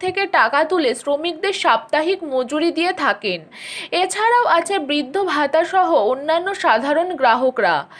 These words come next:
কিন্তু তিন দিন ধরে ব্যাংক বন্ধ থাকায় চরম সমস্যায় ব্যাংকের গ্রাহকরা। এছাড়াও এই ব্যাংকের এটিএম পরিষেবাও বন্ধ রয়েছে বলে গ্রাহকদের অভিযোগ। শীঘ্রই ব্যাংকের পরিষেবা চালু করার দাবি জানিয়েছেন ব্যাংক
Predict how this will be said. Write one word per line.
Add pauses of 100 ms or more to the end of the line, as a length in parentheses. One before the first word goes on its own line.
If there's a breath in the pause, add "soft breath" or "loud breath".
(400 loud breath)
কিন্তু (140)
তিন (100)
দিন (100)
ধরে (140)
ব্যাংক (180)
বন্ধ (160)
থাকায়
চরম (140)
সমস্যায়
ব্যাংকের
গ্রাহকরা। (680 loud breath)
এছাড়াও (120)
এই (100)
ব্যাংকের (140)
এটিএম (120)
পরিষেবাও (140)
বন্ধ (140)
রয়েছে (100)
বলে (100)
গ্রাহকদের (120)
অভিযোগ। (580 loud breath)
শীঘ্রই (100)
ব্যাংকের (120)
পরিষেবা (140)
চালু (100)
করার (100)
দাবি
জানিয়েছেন (140)
ব্যাংক